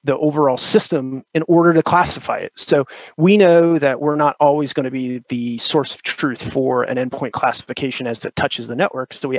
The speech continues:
have to have access to C M D Bs, um, as well as third-party tools in order to fully integrate the solution. So the way we wanna do that, if we compare endpoint analytics to what we had previously had in the identity services engine,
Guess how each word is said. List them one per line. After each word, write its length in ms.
have 340
to 80
have 360
access 420
to 80
C 180
M 100
D 220
Bs, 460
um, 380
as 180
well 380
as 100
third-party 520
tools 360
in 100
order 240
to 120
fully 500
integrate 400
the 80
solution. 460
So 280
the 60
way 300
we 140
wanna 200
do 140
that, 240
if 140
we 100
compare 600
endpoint 440
analytics 540
to 100
what 220
we 100
had 140
previously 580
had 380
in 100
the 100
identity 400
services 520
engine, 240